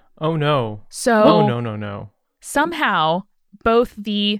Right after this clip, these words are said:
Speaker 2: stairwell got fully locked. It wasn't just, like, it didn't close. Like, it's not a, it's not a, a doorknob.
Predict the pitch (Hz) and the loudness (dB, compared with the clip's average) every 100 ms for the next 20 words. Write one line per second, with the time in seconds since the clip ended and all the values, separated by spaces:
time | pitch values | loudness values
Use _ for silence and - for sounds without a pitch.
0 | _ - - 254 269 302 277 269 - 202 | _ -14 -6 0 0 2 2 0 0 -4
1 | - - 349 349 254 196 160 180 294 302 | -4 -8 -4 -4 0 -2 -2 -4 -4 -2
2 | 269 - 202 214 240 208 - 220 175 - | -4 -2 -2 -2 -6 -6 -2 0 0 -2
3 | 185 247 226 156 - 190 220 202 175 - | -6 0 0 0 -4 -6 -2 0 0 -2
4 | 175 165 208 190 170 - - | -6 -2 -2 0 -2 -8 -14